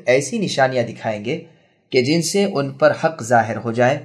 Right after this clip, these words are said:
اللہ تعالیٰ تمہارے کرتوت سے غافل نہیں، بلکہ اللہ کا علم ہر چھوٹی بڑی چیز کا احاطہ کیے ہوئے ہے۔ عمر بن عبد العزیز رحمہ اللہ سے مروی ہے کہ اگر اللہ تعالیٰ غافل ہوتے تو انسان کے قدموں کے نشان سے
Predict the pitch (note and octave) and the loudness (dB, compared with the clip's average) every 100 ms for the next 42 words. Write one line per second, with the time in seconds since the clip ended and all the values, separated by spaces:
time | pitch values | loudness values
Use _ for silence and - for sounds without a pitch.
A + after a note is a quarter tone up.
0 | - _ _ _ - B2 D3+ D#3+ E3+ F#3 | -12 _ _ _ 4 8 8 8 6 4
1 | F3+ D#3 D#3 D#3 B2 C3+ C3+ B2+ A#2 A#2 | 4 2 2 2 0 0 -4 -2 2 2
2 | A#2 A#2+ A#2 A#2+ A#2+ - _ _ - B2 | 2 -4 -2 -4 -6 -12 _ _ 0 2
3 | C#3+ B2 C#3+ D3 C3+ B2 D3 A#2+ D#3 F3 | 2 4 4 4 2 2 0 0 0 0
4 | D#3+ D#3 D3 B2+ C3+ B2 C#3 B2+ - C3+ | -2 -4 -2 0 -2 -4 -6 -6 -4 -6
5 | A#2+ B2 A2+ A2 - B2 A#2+ B2 B2 C3 | -2 -2 0 -2 -2 0 2 2 0 -2
6 | - - _ _ _ _ _ - C#3+ A#3 | -8 -16 _ _ _ _ _ 2 4 4
7 | C4 A3+ F#3+ E3+ E3 C3 C#3 E3+ C#3 D3+ | 2 2 2 4 4 4 2 -2 -4 -4
8 | C3 A2 C3+ A#2 - - D3+ C#3 - - | -4 2 2 2 -6 -6 -4 -4 -6 -16
9 | _ _ _ _ - - - B2+ F#3 A#3 | _ _ _ _ -4 2 4 4 2 2
10 | D3+ D#3+ E3 C#3+ E3 B2 A#2 B2+ E3 C#3 | 2 2 4 4 4 4 4 2 0 -2
11 | D#3 G3+ G3 F3+ D3 C#3+ - D#3+ F#3 F#3+ | -2 -2 0 -2 -4 -6 0 2 4 2
12 | F#3 G3 G3 A#2+ C3 D#3 D#3 C3 A#2+ B2 | -2 -2 2 0 0 -4 -4 -4 -2 0
13 | B2+ C#3 C3 D#3+ | 2 0 -2 -4